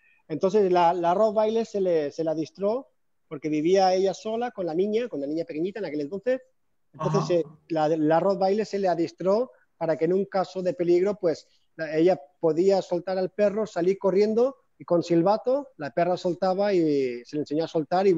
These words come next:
Speaker 1: y corriendo a
Speaker 2: Ujú.
Speaker 1: esconderse en el portal de su casa o a meterse dentro del vehículo para poder salir corriendo, etcétera, etcétera. Pero solamente en situaciones muy es-, muy especiales sí se puede formar un perro de protección,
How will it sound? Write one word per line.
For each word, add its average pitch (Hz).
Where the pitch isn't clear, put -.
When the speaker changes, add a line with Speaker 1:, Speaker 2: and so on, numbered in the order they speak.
Speaker 1:
y 156
corriendo 180
a 143
Speaker 2:
Ujú. 143
Speaker 1:
esconderse 180
en 170
el 160
portal 185
de 185
su 190
casa 214
o 185
a 156
meterse 160
dentro 190
del 190
vehículo 196
para 139
poder 156
salir 180
corriendo, 202
etcétera, 185
etcétera. 170
Pero 147
solamente 262
en 226
situaciones 226
muy 220
es-, 202
muy 214
especiales 233
sí -
se 214
puede 208
formar 185
un 208
perro 196
de 220
protección, 202